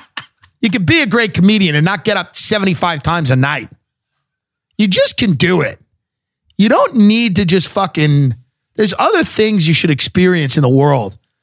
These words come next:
besides getting on stage in a dark room and telling everybody, you know, they, they need to fucking listen to you and they need to laugh. I love it. It's great. But I'm like, "Hey, could I fucking, I could go on the road. I could, you know,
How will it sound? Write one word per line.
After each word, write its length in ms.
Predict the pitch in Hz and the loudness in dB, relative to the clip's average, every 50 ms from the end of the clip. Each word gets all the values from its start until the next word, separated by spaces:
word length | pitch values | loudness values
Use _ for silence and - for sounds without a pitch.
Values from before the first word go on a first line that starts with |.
| _ _ _ _ _ _ _ | _ _ _ _ _ _ _
besides 340 | - 170 - 220 196 180 131 | -2 -2 0 -2 -2 -4 -4
getting 260 | - 220 208 160 202 | -4 -4 -2 -2 -2
on 180 | 196 185 175 143 | -2 -2 -2 -2
stage 480 | - - - - 175 175 180 175 143 | -2 -2 0 0 2 2 2 2 2
in 60 | 151 156 | 2 0
a 80 | 135 | 0
dark 500 | 127 117 123 170 160 165 165 156 - _ - - - _ _ _ _ _ _ _ _ - | -2 -2 -2 0 0 0 0 -2 -8 _ -20 -20 -20 _ _ _ _ _ _ _ _ 0
room 480 | 147 147 165 175 180 180 170 165 151 113 - - - _ _ _ _ _ _ _ _ _ _ | 2 4 4 4 4 4 4 2 0 0 -2 -8 -14 _ _ _ _ _ _ _ _ _ _
and 160 | - 151 131 | -2 -2 -2
telling 300 | - - 196 185 185 175 | -2 -2 -2 -2 -2 0
everybody, 680 | 175 165 170 165 139 170 170 165 160 156 135 113 - - _ _ _ _ _ _ _ _ _ _ _ _ _ _ _ _ _ _ _ _ | 0 2 2 2 2 2 2 2 2 0 0 -2 -6 -12 _ _ _ _ _ _ _ _ _ _ _ _ _ _ _ _ _ _ _ _
you 100 | - 170 | 0 2
know, 80 | 170 170 | 2 2
they, 140 | 165 160 151 | 2 0 0
they 220 | 131 - 170 165 | 0 0 0 2
need 180 | 165 175 170 - | 2 2 2 2
to 80 | 170 | 0
fucking 320 | 143 - - 165 143 - 143 | -2 -2 -4 -4 -2 0 0
listen 320 | 147 160 165 - - 175 | 2 2 2 2 2 2
to 80 | 156 143 | 2 2
you 60 | 127 | 2
and 120 | 131 135 | 2 2
they 120 | 143 147 147 | 2 4 4
need 160 | 151 156 143 | 4 2 2
to 80 | 139 | 0
laugh. 400 | 120 131 143 147 147 135 117 - - | 0 -2 -2 -2 -2 -4 -6 -6 -4
I 140 | - 180 254 | -2 -2 0
love 300 | 277 220 196 214 226 190 | 0 0 0 0 0 0
it. 200 | 143 139 147 175 - _ _ _ _ _ _ _ | -2 -2 -2 -4 -8 _ _ _ _ _ _ _
It's 80 | - | -10
great. 480 | - - 160 190 208 202 170 165 165 - _ _ _ _ _ _ - | -4 -2 -2 0 0 -2 -4 -6 -8 -10 _ _ _ _ _ _ -4
But 100 | 185 208 | -2 0
I'm 100 | 226 240 | 0 0
like, 160 | 254 262 190 | 0 0 0
"Hey, 220 | - 277 311 262 | -2 -2 -2 -2
could 160 | 180 - 185 | -2 -2 -2
I 120 | 175 185 196 | -2 -2 -2
fucking, 420 | - - 220 226 - - 214 214 | -4 -4 -4 -4 -2 -2 -2 -2
I 80 | 208 226 | -2 -2
could 240 | 175 - 214 208 190 | -4 -4 -2 -2 0
go 120 | 190 196 | 0 0
on 100 | 208 208 | 0 0
the 60 | 196 | 0
road. 440 | 180 175 196 226 233 240 233 226 220 | 0 0 0 0 0 0 0 0 -2
I 40 | 202 | -2
could, 320 | - - 180 165 151 - - _ _ _ _ _ | 0 0 0 0 -2 -4 -8 _ _ _ _ _
you 140 | - 190 269 | -4 -2 0
know, 200 | 302 240 262 | 0 0 -2